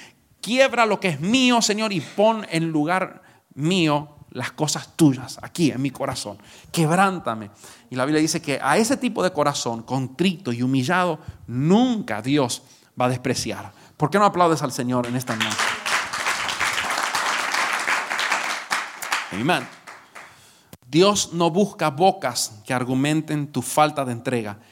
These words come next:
Él busca boca, Él busca bocas que se dejen llevar por Él.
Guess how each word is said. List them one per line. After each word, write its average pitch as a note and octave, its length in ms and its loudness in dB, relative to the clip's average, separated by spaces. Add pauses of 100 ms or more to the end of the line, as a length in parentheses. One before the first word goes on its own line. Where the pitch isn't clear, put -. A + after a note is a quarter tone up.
(120)
Él B2 120 -2
busca D3 300 0
boca, F3+ 600 -2 (160)
Él C3 160 2
busca C#3 520 -2
bocas A#2+ 720 -2 (280)
que B2+ 120 -4
se A#2+ 200 0
dejen D3 260 0
llevar B2 360 0
por A#2+ 160 -6
Él. - 180 -16